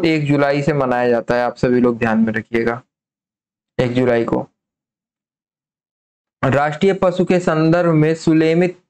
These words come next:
नहीं है, बताइए। जापान आइबिस, न्यूजीलैंड डोडो, कनाडा का जो गंजा ईगल, या आपका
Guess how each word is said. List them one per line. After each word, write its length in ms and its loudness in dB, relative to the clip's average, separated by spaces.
नहीं 300 2
है, 260 0
बताइए। 340 2
जापान 640 -2
आइबिस, 680 0
न्यूजीलैंड 680 0
डोडो, 460 2
कनाडा 500 -2
का 140 -2
जो 160 0
गंजा 420 2
ईगल, 400 0
या 280 2
आपका 920 -2